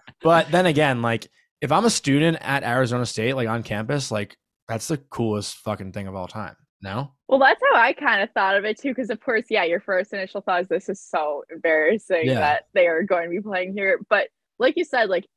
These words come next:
Speaker 3: if I'm a college student and there's an N H L team just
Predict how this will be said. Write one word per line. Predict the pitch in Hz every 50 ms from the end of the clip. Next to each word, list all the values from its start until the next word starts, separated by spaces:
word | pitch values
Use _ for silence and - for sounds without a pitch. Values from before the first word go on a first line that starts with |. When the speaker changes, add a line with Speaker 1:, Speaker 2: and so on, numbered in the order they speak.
| -
Speaker 3:
if | - 208 -
I'm | 170 180 190 247
a | 311
college | - - 220 202 180 180 190 214 233 262
student | - - - - 240 233 240 262 254
and | 196 - 190 196 185 -
there's | 175 190 254
an | 247 254 -
N | - 190 185
H | 185 196 208 208
L | 190 160 170 185
team | - 220 208 185 170
just | 208 -